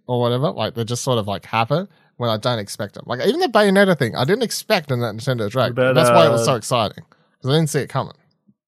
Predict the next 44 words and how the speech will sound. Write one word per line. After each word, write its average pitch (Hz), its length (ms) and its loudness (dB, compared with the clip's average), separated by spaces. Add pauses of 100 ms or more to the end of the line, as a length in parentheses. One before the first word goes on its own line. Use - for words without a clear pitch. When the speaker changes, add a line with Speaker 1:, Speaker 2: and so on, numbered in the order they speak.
(360)
Speaker 1:
You - 60 -20
know? 95 120 -14 (1500)
Which 139 120 -2
means 175 180 2
this 160 180 4
Speaker 2:
Yeah. 160 60 4
Speaker 1:
isn't 143 160 4
gonna 101 180 -4
happen. - 320 -12 (500)
<laughs> 160 420 2 (1080)
But, 190 180 2
like, 202 220 0
it, 214 160 -2
but, 165 300 2
like, 190 200 2
when 202 180 4
I - 20 6
was, 202 140 2
like, 190 120 0
think, 165 300 0
if 143 120 0
I 165 80 4
think 196 160 0
about 175 180 4
the - 60 -8
question, 123 280 -2
like, 104 220 -4 (640)
like, - 220 -16 (420)
out 139 140 2
of 143 80 2
everything 196 580 2
that 165 140 4
I 139 80 4
know 156 220 4
is 147 100 0
announced 135 420 2
currently 131 420 2
or 117 100 2
could 147 240 -2
be 139 120 0
announced, 120 640 -4
like, 107 200 -6
what 139 180 0
would 139 140 -4